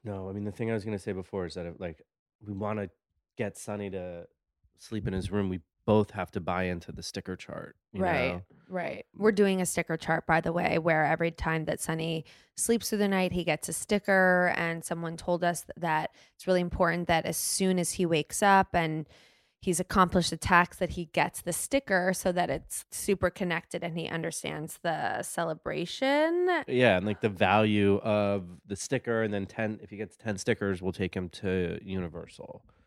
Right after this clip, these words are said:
Speaker 2: So I haven't been giving him the sticker right away. So I need to be better about
Speaker 1: Right,
Speaker 2: that.
Speaker 1: we're like, "Now we owe you two stickers, so it's, it doesn't work if we do it that way. It's just a waste of time. So
Speaker 2: On
Speaker 1: we gotta
Speaker 2: it.
Speaker 1: do it."
Speaker 2: Okay. Two things I would change about you.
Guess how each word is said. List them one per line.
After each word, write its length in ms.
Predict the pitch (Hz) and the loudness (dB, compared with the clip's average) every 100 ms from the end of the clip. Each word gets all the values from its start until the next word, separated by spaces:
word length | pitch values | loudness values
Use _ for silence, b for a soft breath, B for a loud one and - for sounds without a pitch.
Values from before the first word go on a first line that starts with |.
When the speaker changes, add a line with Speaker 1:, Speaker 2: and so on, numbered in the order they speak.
| _ _ _ - | _ _ _ 4
Speaker 2:
So 160 | 233 - | 6 10
I 260 | 202 202 | 12 12
haven't 380 | 202 196 185 185 | 10 6 4 2
been 180 | 175 175 | 0 0
giving 280 | 180 165 165 | -2 -2 -4
him 140 | 170 | -4
the 80 | 160 | -4
sticker 380 | - - - 151 | -4 -6 -6 -6
right 220 | 156 156 | -6 -6
away. 600 | - - - - - 185 b b b b b | -2 0 0 -2 -6 -8 b b b b b
So 140 | - | 0
I 120 | 190 170 | 0 0
need 200 | - 185 | -6 -10
to 160 | 185 | -10
be 240 | 160 175 170 _ | -8 -8 -10 _
better 320 | - - - - | -4 -2 -4 -4
about 160 | - 120 | -2 6
Speaker 1:
Right, 160 | 127 | 8
Speaker 2:
that. 80 | 110 | 10
Speaker 1:
we're 80 | 113 | 8
like, 180 | 107 123 | 8 6
"Now 220 | 127 135 | -4 -4
we 120 | 135 | -2
owe 120 | 127 | 0
you 220 | 131 120 113 | 0 0 -2
two 180 | - | -6
stickers, 400 | 113 131 113 95 | -6 -4 -2 -2
so 140 | - 98 | -2 -4
it's, 300 | 107 - - | -6 -10 -8
it 100 | 113 | 2
doesn't 240 | 131 117 | 6 6
work 280 | 110 98 - | 6 4 2
if 100 | 90 | -8
we 80 | 92 | -6
do 100 | 90 | -4
it 80 | 87 | -4
that 140 | 95 | -6
way. 80 | 95 | -10
It's 100 | 95 | -12
just 180 | - - | -14 -14
a 20 | |
waste 300 | - - - | -12 -14 -14
of 60 | - | -16
time. 100 | - - | -18 -20
So 140 | _ 180 | _ -4
Speaker 2:
On 120 | 175 | -4
Speaker 1:
we 20 | |
gotta 80 | - | -6
Speaker 2:
it. 60 | |
Speaker 1:
do 160 | - 101 | -8 -8
it." 120 | 101 - - | -10 -10 0
Speaker 2:
Okay. 360 | 190 185 - 180 b b b b b | 0 2 -2 -4 b b b b b
Two 180 | - 254 | 0 2
things 320 | 240 254 254 233 | 4 2 2 4
I 60 | |
would 140 | 214 196 | 4 2
change 340 | 214 196 196 | 0 0 0
about 280 | 196 185 - | 2 2 2
you. 640 | 185 180 170 175 240 311 | 0 2 4 4 4 0